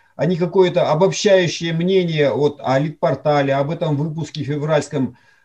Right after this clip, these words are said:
э, скажут? Это, не знаю, ну, я не знаю, вы, может быть, сами выберете там, ну, пару-тройку слов вот о Литпортале в февральском выпуске, об, о, в общем.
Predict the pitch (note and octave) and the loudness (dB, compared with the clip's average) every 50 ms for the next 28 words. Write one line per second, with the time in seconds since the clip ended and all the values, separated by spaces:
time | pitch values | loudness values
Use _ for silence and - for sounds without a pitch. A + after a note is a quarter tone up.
0 | _ - A#2+ A#2+ A#2+ A#2+ A#2+ A#2+ A2+ - - A3+ A#3 G#3+ D#3+ D3 B2 G2+ C3 B2+ | _ -8 -4 -2 -2 -2 -2 -4 -6 -6 0 2 2 4 4 2 -2 -4 -6 -8
1 | B2 C3 B2+ B2 A#2 A#2 A2+ G#2 - A2+ B2 B2 A#2 A#2+ A2+ G#2+ G#2+ A2+ B2 D#3 | -6 -6 -4 -4 -2 -2 -4 -4 -2 -4 -4 -4 -4 -4 -4 -4 -6 -6 -6 -6
2 | E3 D3+ D3+ E3+ F3 E3+ F3+ D3 C3+ C3 C#3+ D#3 D3 - - _ _ _ _ - | -4 -4 -4 -4 -4 -2 -2 0 0 0 -2 -2 -4 -8 -10 _ _ _ _ -6
3 | D3 D3+ C#3+ C3 C#3+ C#3+ - G3 F#3+ F#3+ D3+ C#3+ C3+ B2 C3+ F#3+ G3 F#3+ F#3+ D#3+ | -4 -4 -2 -2 -4 -2 -2 -2 -2 0 0 -2 -2 0 -2 -2 -2 0 0 -2
4 | C#3 G2+ A#2 A#2 - G#2+ G#2+ B2 E3 F3+ - - _ _ _ _ _ _ - F#3+ | -2 -4 -6 -6 -6 -4 -2 -2 -2 -2 -4 -6 _ _ _ _ _ _ 2 4
5 | G3 G3 F3 D3+ - - F#3 F#3+ F3 - - D3+ - - G3 A3+ A#3+ A3 A3 - | 4 4 2 0 0 2 2 2 2 0 -4 -8 -6 -6 -2 0 0 0 0 -2
6 | C3+ C#3 C3+ - - G2 G2+ G#2+ B2+ C#3 C3+ - C#3+ C3+ - - F#3 F3+ D3+ C#3 | -4 -6 -6 -6 -8 -8 -6 -4 -4 -6 -4 -4 -4 -4 -2 0 0 0 0 -2
7 | A#2+ A2+ B2+ A#2+ C#3+ D3+ C#3+ B2+ - - C#3 C3 B2+ B2 - - G2+ - - F#2+ | -2 -4 -4 -2 -2 -2 -2 -2 -4 -4 -4 -2 -4 -4 -6 -8 -12 -10 -8 -6
8 | B2 B2+ B2+ - - - _ _ _ _ _ - G#3+ A3 G3 C3 C3+ C#3 F#3+ C4 | -4 -2 -2 -4 -4 -10 _ _ _ _ _ -4 -2 0 0 -2 -4 -4 -2 -2
9 | - - - - - G#2+ F#2 F2 D#2+ | -2 -2 -6 -12 -18 -18 -20 -20 -20